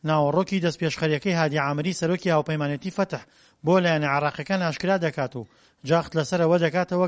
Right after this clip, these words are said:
گەردۆخەکە کۆنترۆل نەکرێت. عێراق بەرەو پشێوی دەڕوات. لەم گفتوگویەدا لەگەڵ دەنگی ئەمریکا،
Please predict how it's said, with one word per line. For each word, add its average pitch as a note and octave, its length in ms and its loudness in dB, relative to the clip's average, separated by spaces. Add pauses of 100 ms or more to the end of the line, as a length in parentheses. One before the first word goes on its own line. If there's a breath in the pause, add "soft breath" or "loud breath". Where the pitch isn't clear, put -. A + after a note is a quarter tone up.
گەردۆخەکە D3 580 0
کۆنترۆل E3+ 440 -2
نەکرێت. C3+ 280 -4 (420 soft breath)
عێراق D3+ 360 2
بەرەو C#3+ 280 0
پشێوی D#3 380 -2
دەڕوات. A2 380 -6 (440 soft breath)
لەم D3 180 0
گفتوگویەدا D#3 600 2
لەگەڵ D#3 260 0
دەنگی D#3+ 220 0
ئەمریکا، D3+ 380 -2